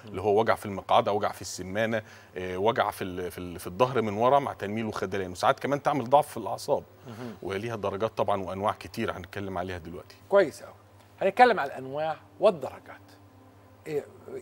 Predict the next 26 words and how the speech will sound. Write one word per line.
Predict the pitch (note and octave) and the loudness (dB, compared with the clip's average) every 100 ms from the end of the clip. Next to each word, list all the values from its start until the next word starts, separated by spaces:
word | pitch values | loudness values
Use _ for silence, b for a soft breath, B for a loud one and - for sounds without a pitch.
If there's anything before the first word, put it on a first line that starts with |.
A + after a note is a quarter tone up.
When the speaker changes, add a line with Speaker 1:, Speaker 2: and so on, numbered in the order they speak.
| - | -10
Speaker 1:
إيه، | C3+ A#2 | -8 -8
هل | G#2 | -8
في | A#2+ | -10
فرق | A#2+ F3+ F#3+ - | 4 6 6 -4
بين | A2 | 2
Speaker 2:
طبعًا. | D3 C#3 F2 | 4 4 2
Speaker 1:
الأنواع؟ | - B2+ A2+ | -2 0 0
آه. | F#2+ - | 0 -2
Speaker 2:
طبعًا. | G#2+ D#2+ - B B B - | -4 -4 -14 B B B -2
هي | C3+ C3+ D#3 | 2 2 2
أصلًا | D#3+ E3+ D3 A2 | 0 0 0 -2
يعني | G2+ F#2 G2+ F#2 B1+ F#2 C3 | -4 -4 -4 -8 -12 -6 0
generally | C#3+ B2+ A2 | 2 2 2
كده | E3+ D#3+ | 0 0
ليها | D3 D3+ | 0 0
نوعين. | B2 G2+ F#2 D#2 - b b F#2 | 2 2 0 -8 -14 b b -6
Speaker 1:
مم. | A#2 | 2
Speaker 2:
نوع | C#3+ G#2+ | 4 2
بيجي | F#2 A#2+ G2+ | 0 -6 -6
في | F2+ | -6
الناس | A2+ - | -6 -6
الك-، | - - | -10 -14
كبار | - G2+ A#2 | -6 0 2
السن، | G#2+ - D3 F#3 | 0 -4 -2 -2
ونوع | A#2 C3+ A#2 | 0 0 -2
بيجي | G#2 A#2+ C3 C#3+ | -4 -4 -4 -10